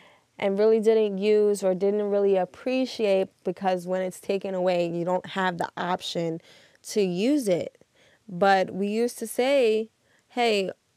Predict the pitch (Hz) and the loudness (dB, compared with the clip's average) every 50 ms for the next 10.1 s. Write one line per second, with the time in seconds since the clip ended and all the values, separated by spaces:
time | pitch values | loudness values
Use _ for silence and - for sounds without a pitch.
0 | _ _ - 202 202 202 190 185 185 185 190 - - - 185 180 - 165 165 165 | _ _ 0 2 2 2 2 2 2 2 -2 -4 -4 -4 -4 -4 -4 -6 -6 -6
1 | 156 160 160 - - - 92 - - - - 220 196 _ - 196 196 190 190 190 | -6 -8 -10 -10 -10 -10 -10 -10 -12 -14 -16 -18 -14 _ -2 0 0 2 0 0
2 | 180 185 180 180 170 175 170 170 170 - - - - - - _ _ - 175 170 | 0 0 0 2 0 0 -2 -2 -4 -6 -12 -20 -20 -20 -20 _ _ -2 0 0
3 | 170 165 170 165 - 190 175 170 - 180 175 175 170 170 175 165 175 180 170 170 | 2 0 0 -2 -2 -2 -4 -2 -4 -4 -4 -4 -4 -6 -6 -6 -6 -4 -2 -2
4 | 165 - - - 175 175 175 - 170 175 185 156 - - - 165 165 160 160 156 | -4 -4 -6 -6 -6 -4 -4 -6 -10 -10 -10 -12 -12 -10 -10 -8 -6 -6 -6 -6
5 | 156 160 160 147 - - - - 196 196 196 185 175 175 165 175 170 - 180 175 | -6 -6 -6 -6 -6 -4 -2 -2 0 0 0 0 0 0 0 -2 -4 -2 -4 -6
6 | 170 170 170 151 165 160 160 - - - 165 170 - - _ - - - 151 156 | -6 -6 -6 -8 -8 -8 -8 -8 -8 -8 -8 -10 -10 -12 _ -20 -4 -2 -2 -2
7 | 156 - - - 165 151 - - 208 202 190 - - - 208 - - - - - | -2 -4 -6 -10 -10 -8 -8 -8 -8 -6 -8 -8 -10 -10 -14 -16 -18 -20 -20 -20
8 | - _ _ _ _ _ _ _ _ _ _ _ _ _ - 190 190 190 185 185 | -20 _ _ _ _ _ _ _ _ _ _ _ _ _ -2 -2 -2 0 -2 -2
9 | 190 190 185 185 - 185 185 160 - 190 180 185 185 165 165 175 180 185 175 170 | 0 0 0 -2 -2 -2 -4 -2 -2 -2 -2 -2 -4 -6 -8 -10 -8 -6 -6 -6
10 | 160 - | -6 -8